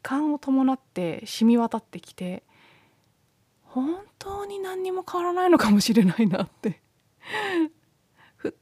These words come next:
とそんな風に思うことが増えたんです。ね、私はね、木は切りませんけど、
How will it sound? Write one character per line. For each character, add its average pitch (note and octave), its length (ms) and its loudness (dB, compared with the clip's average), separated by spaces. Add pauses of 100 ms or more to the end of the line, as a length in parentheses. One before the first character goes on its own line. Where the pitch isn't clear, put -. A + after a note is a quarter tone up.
と C#4 100 0
そ F3 200 -2
ん F3+ 120 -2
な F#3+ 80 -2
風 G#3+ 240 -2
に F3+ 140 -4
思 F#3+ 240 -2
う F#3 40 -6
こ F#3 140 -6
と - 140 -6
が E3+ 180 -8
増 F3+ 100 -4
え - 100 -6
た - 180 -10
ん G#3+ 100 -8
で G#3+ 140 -10
す。 - 160 -20 (2750)
ね、 A3+ 360 0
私 - 320 -4
は C4 300 4 (120)
ね、 B3 240 2 (320)
木 - 140 -2
は C4+ 180 4 (960)
切 - 140 0
り F#3+ 60 2
ま G3 120 -2
せ G3 120 2
ん G3 60 4
け E3 120 0
ど、 E3 320 2